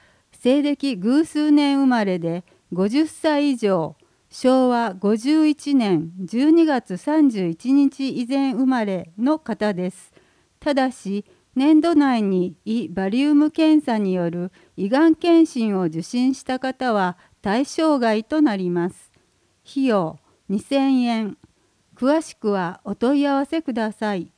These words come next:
問い合わせ、健康づくり課、電話、零七二九二零の七三八一。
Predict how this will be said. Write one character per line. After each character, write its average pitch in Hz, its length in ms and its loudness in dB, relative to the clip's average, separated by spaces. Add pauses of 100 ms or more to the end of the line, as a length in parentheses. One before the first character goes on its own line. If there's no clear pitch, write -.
(760)
問 233 220 0
い 269 80 0
合 247 80 0
わ 240 180 0
せ、 214 340 -6 (420)
健 262 200 2
康 277 360 2
づ 247 160 -4
く 247 160 -4
り 226 140 -4
課、 202 340 -4 (480)
電 233 400 -2
話、 214 280 -2 (360)
零 254 300 2
七 262 400 2
二 180 260 -2 (440)
九 302 320 4
二 311 380 6
零 220 340 0
の 180 260 -2 (320)
七 254 360 0
三 262 420 -2
八 202 540 -8
一。 160 400 -10